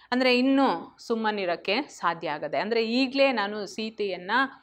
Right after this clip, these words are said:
ನಾನು ರಾಮನಿಗೆ ಕೊಟ್ಬಿಡ್ತೀನಿ ಅಂತ ಹೇಳಿ ಅನ್ಕೊಂಡ್ರೆ, "ಉಯ್ದೀಗಳೇ ಕೊಟ್ಟೊಡೆ ಎನ್ನ ಕಡುಪು", ನನ್ನ ಕಡುಪು ಅಂತಂದ್ರೆ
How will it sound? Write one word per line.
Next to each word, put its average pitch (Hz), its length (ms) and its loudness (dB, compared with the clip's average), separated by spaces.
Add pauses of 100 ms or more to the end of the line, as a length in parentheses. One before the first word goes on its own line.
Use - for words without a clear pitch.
(240)
ನಾನು 185 240 -4
ರಾಮನಿಗೆ 185 600 0
ಕೊಟ್ಬಿಡ್ತೀನಿ 190 720 -6
ಅಂತ 170 180 -8
ಹೇಳಿ 170 260 -8
ಅನ್ಕೊಂಡ್ರೆ, 160 600 -12 (640)
"ಉಯ್ದೀಗಳೇ 226 1400 0 (240)
ಕೊಟ್ಟೊಡೆ 214 840 2
ಎನ್ನ 208 560 0
ಕಡುಪು", 233 640 2 (440)
ನನ್ನ 185 260 -6 (560)
ಕಡುಪು 214 760 -2 (280)
ಅಂತಂದ್ರೆ 180 540 -2